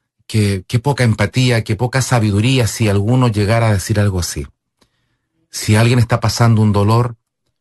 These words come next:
que llore todo lo que tenga que llorar. Que pase su tiempo de luto y usted, eh, no lo cuestione, no, que, que no sienta a alguien que le es cuestionado en su momento de dolor.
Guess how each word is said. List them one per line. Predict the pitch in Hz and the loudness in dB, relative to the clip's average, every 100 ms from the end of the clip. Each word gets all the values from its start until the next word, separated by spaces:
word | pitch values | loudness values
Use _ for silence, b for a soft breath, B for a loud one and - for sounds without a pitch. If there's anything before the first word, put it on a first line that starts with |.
| _ _ _ _ _ _ | _ _ _ _ _ _
que | - | -6
llore | 92 120 120 117 | 0 2 0 -2
todo | - 131 123 120 | -2 -2 0 -2
lo | 113 | -4
que | - 95 | -6 -4
tenga | 104 101 98 92 | -2 0 -2 -6
que | 90 | -8
llorar. | 78 76 67 _ _ _ _ _ _ _ _ _ _ _ _ B B B - | -8 -8 -12 _ _ _ _ _ _ _ _ _ _ _ _ B B B -2
Que | 113 110 110 | 0 2 0
pase | 135 135 - 135 | -2 -2 0 -2
su | - 120 | -2 -2
tiempo | 131 131 117 120 117 110 | 0 0 0 -2 -2 -2
de | 98 | -2
luto | 98 117 127 - 120 113 _ _ _ | 0 0 -2 -4 -4 -6 _ _ _
y | - 101 | -6 -6
usted, | - 127 127 131 123 _ _ - | -2 -2 0 -2 -4 _ _ -8
eh, | 101 101 | -4 -2
no | 110 120 139 | 0 2 0
lo | 135 | -2
cuestione, | 117 98 139 123 | -4 -4 -2 -2
no, | 117 127 139 | 0 -2 -2
que, | - 131 | -4 -10
que | - 131 | -4 -2
no | 135 | -2
sienta | 139 - 151 156 156 | -4 -4 -2 -2 -2
a | 143 | -2
alguien | 143 143 | 0 -2
que | 135 | -2
le | 131 | -4
es | - | -2
cuestionado | 120 - 127 135 151 139 | -4 0 0 2 0 0
en | 113 | -2
su | - | 0
momento | 127 123 135 123 135 | 0 0 -2 -2 -2
de | 117 | -2
dolor. | 90 87 101 101 | -2 -2 0 -2